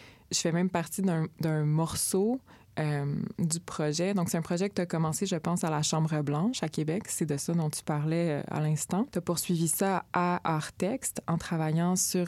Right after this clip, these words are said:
euh, les archives, euh, des femmes artistes. Euh, mais c'est aussi un projet que tu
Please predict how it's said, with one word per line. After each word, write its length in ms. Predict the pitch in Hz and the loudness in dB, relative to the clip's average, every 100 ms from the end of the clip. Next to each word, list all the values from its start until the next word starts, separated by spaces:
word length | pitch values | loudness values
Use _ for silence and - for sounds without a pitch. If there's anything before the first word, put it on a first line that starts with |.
| - | 0
euh, 180 | 160 151 | -2 0
les 240 | - 165 165 | 0 0 2
archives, 800 | 156 - - 190 190 180 170 151 - - - 147 | 0 0 2 4 4 2 0 -2 -8 -20 -6 -2
euh, 100 | 156 | 0
des 140 | 165 | 0
femmes 200 | 180 165 | 0 0
artistes. 720 | 160 - - 208 269 - - 156 - - - - - | 0 -4 -2 -2 0 -2 -2 -2 -4 -12 -14 -16 -8
Euh, 200 | 170 160 - | -2 -2 0
mais 120 | 175 | 2
c'est 100 | 175 | 4
aussi 220 | 185 208 | 4 4
un 80 | 240 | 2
projet 600 | 226 196 180 180 214 226 226 | 2 2 2 4 2 2 0
que 80 | 185 | -2
tu 500 | 180 - - 180 | -2 -2 2 2